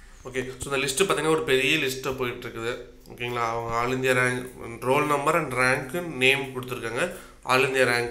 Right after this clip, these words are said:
கொடுத்துருக்காங்க. So state wise எதுவும் கொடுக்கல. ஜென்ரலாக வந்து நம்ம எத்தனை பேர் வந்து சீட் எடுத்துருந்துருக்காங்க ஆயுஷ் கவுன்சிலிங்லங்கிறத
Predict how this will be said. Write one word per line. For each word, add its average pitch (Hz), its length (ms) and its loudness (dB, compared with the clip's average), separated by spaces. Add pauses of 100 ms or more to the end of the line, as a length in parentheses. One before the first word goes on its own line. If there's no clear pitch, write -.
கொடுத்துருக்காங்க. 117 460 -6 (640)
So - 80 -2 (100)
state 165 380 6
wise 165 260 2
எதுவும் 139 220 -4
கொடுக்கல. 123 280 0 (140)
ஜென்ரலாக 131 380 4
வந்து 139 200 0
நம்ம 165 140 0 (500)
எத்தனை 135 220 -4 (100)
பேர் 135 220 0
வந்து 127 200 -2 (440)
சீட் 165 320 -4 (140)
எடுத்துருந்துருக்காங்க 127 640 -2
ஆயுஷ் 127 340 2
கவுன்சிலிங்லங்கிறத 117 800 -2